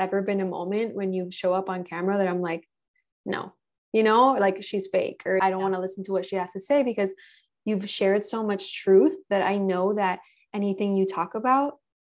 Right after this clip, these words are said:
Speaker 1: is really something that you truly believe in, or you want someone to know where you stand. I think that's something so admirable for people that are,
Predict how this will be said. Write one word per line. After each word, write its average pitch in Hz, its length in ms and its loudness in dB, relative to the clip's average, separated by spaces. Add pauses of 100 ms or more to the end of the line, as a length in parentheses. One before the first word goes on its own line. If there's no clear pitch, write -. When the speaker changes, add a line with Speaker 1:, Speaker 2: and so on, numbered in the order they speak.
(360)
Speaker 1:
is 190 240 2
really 196 260 2
something 196 360 -2
that 185 120 -2
you 190 140 -2
truly 208 320 -2
believe 196 360 -2
in, 220 220 -4
or - 80 -4
you 190 180 0
want 180 300 -4
someone 185 280 -4
to 185 120 -8
know 175 220 -2
where 180 100 -2
you 175 120 -4
stand. 202 600 0 (400)
I 220 80 0
think 311 160 4
that's 349 180 2
something 254 320 -2
so 208 280 -6
admirable 190 500 0
for 180 400 -4
people 185 460 -2
that 185 320 -4
are, 190 360 -2